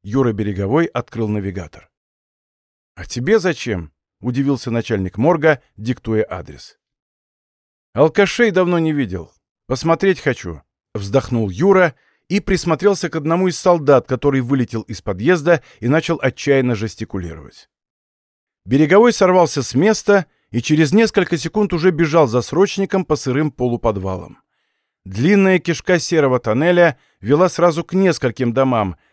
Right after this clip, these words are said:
начинаясь от крайнего, стоящего у дороги. Здесь висело густое марево затхлого духа,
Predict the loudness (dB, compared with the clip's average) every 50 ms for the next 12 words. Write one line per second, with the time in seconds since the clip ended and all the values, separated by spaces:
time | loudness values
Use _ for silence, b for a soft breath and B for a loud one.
0 | _ -6 -4 -4 -2 -2 0 0 -2 -2 -4 -8 -6 0 2 4 4 4 4 4
1 | 4 4 2 0 b b b -6 -2 0 2 2 2 0 -2 -4 -6 -6 -6 -6
2 | -6 -6 -4 -4 -4 -4 -6 -8 -12 -18 -20 -20 _ _ _ _ _ _ _ _
3 | _ _ _ _ _ _ _ -12 -12 -10 -6 0 2 2 2 2 0 -2 -4 -4
4 | -4 0 2 2 4 4 2 2 0 -4 -6 -2 2 4 6 6 6 4 4 4
5 | 4 4 4 4 2 2 2 2 2 2 2 0 -2 -2 -2 0 2 2 0 0
6 | 0 -2 -2 -2 -2 -6 -8 -8 -8 -8